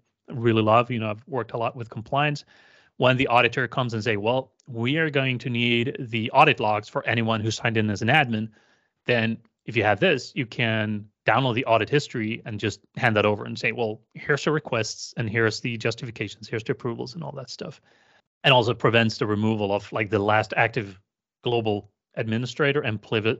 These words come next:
uh, privileged role administrator role assignments. So there are some good benefits on the technical side here. Um, so that, like, top of mind, those are the kind of the capabilities on my mind.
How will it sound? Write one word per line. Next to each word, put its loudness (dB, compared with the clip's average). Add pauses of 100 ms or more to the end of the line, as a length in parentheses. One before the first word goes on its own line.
(160)
uh, -6
privileged -2
role -2
administrator -2
role 0
assignments. -4 (480)
So 0
there 6
are 4
some -2 (140)
good 4
benefits 4
on -2
the -6
technical -4
side -6
here. -6 (720)
Um, -2
so -6
that, 4 (280)
like, -8
top 0
of 0
mind, 0 (140)
those -4
are 0
the -4 (340)
kind -4
of -6
the -8
capabilities -4
on -8
my -4
mind. -10